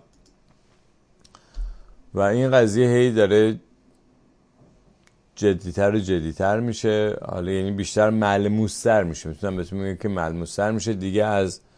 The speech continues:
جنگ رسانه‌ای یه خورده رد شده، هنوز در رسانه‌ها هم شدیداً جنگ هست، تخریب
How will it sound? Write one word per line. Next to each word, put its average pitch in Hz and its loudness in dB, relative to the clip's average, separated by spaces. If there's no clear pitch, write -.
جنگ 104 0
رسانه‌ای 90 0
یه 107 -2
خورده 95 -4
رد 104 0
شده، 104 0
هنوز 104 -2
در 101 4
رسانه‌ها 87 -4
هم 104 -6
شدیداً 90 -4
جنگ 101 0
هست، 107 2
تخریب 101 2